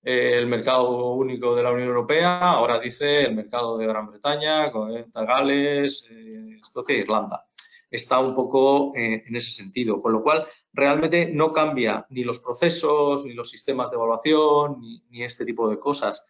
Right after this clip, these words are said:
sino que realmente lo mantiene. De hecho, eh, adopta prácticamente totalmente también todas las normas armonizadas,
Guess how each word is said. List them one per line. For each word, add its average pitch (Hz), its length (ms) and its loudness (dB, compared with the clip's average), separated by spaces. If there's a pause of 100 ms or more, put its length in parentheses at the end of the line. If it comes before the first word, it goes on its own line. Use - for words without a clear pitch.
(140)
sino 135 220 2
que 127 100 4
realmente 127 440 2
lo 135 80 4
mantiene. 104 540 -2 (460)
De 120 140 2
hecho, - 520 0 (180)
eh, 135 240 2
adopta 131 680 0 (240)
prácticamente 131 580 -2
totalmente 120 480 0
también 165 420 0 (380)
todas 139 340 4
las 120 260 -2
normas 110 680 -4
armonizadas, 117 800 -6